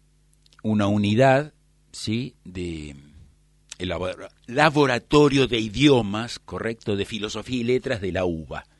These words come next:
a donde yo tomé varios cursos, ¿no? Sobre todo de inglés. Ahora quiero ir por el alemán, eh, sobre todo, ¿no? Bien,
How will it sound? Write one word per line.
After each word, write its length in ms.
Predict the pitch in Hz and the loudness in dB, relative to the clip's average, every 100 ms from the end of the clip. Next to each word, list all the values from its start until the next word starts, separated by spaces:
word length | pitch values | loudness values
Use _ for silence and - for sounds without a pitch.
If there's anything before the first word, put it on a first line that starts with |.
| _ _ _ _ _ | _ _ _ _ _
a 60 | 85 | -10
donde 260 | 90 90 | -6 -6
yo 180 | 82 107 | -2 -2
tomé 300 | - 101 107 | -2 -2 0
varios 300 | 101 107 87 | 0 0 -2
cursos, 560 | - 110 87 - - - | -4 -4 -4 -6 -12 -12
¿no? 160 | 117 | -14
Sobre 240 | 117 110 110 | -10 -8 -4
todo 220 | 139 147 | 0 0
de 80 | 123 | 0
inglés. 300 | 110 87 104 | -2 -4 -2
Ahora 180 | 117 104 | -2 -2
quiero 280 | 107 104 | 0 2
ir 240 | 101 101 104 - - - - - - | 2 0 -2 -16 -20 -20 -20 -20 -10
por 140 | - 95 | -4 -2
el 140 | 90 | 0
alemán, 640 | 92 95 110 95 73 80 - _ | 0 2 2 0 -2 -10 -14 _
eh, 200 | - 78 | -16 -14
sobre 360 | - 87 80 82 | -8 -6 -6 -6
todo, 420 | - 73 69 69 | -6 -8 -10 -10
¿no? 260 | 92 135 190 _ _ - - - - - _ _ _ | -6 -6 -8 _ _ -20 -20 -20 -20 -20 _ _ _
Bien, 260 | 98 113 80 | 2 4 4